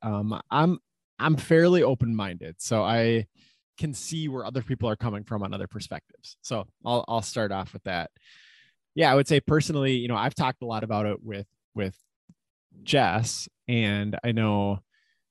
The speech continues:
you know, we, we believe that the, that life does start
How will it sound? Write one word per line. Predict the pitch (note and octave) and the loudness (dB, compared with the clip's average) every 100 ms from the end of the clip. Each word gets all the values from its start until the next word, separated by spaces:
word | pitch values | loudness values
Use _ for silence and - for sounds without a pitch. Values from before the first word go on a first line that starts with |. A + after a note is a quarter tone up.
| - | -8
you | A#2 | -4
know, | A2 G#2+ | -2 -2
we, | A2 B2 - | -2 -2 -2
we | C3 A#2+ C3 C3+ C#3 C3+ B2+ - | -6 2 4 6 8 6 4 2
believe | B2 A2+ A2+ A2+ B2+ B2 G#2 G2 | -8 -6 -4 0 2 2 -2 -4
that | A2 G#2 G2+ G2 _ _ _ _ _ B2 | -2 0 -2 -4 _ _ _ _ _ -12
the, | A#2 B2 - | -2 -2 0
that | C3 A2 | -2 0
life | A#2+ C3 - | 2 0 0
does | - B2+ A#2+ | 0 2 0
start | - A#2+ A2 G#2 | -2 0 0 0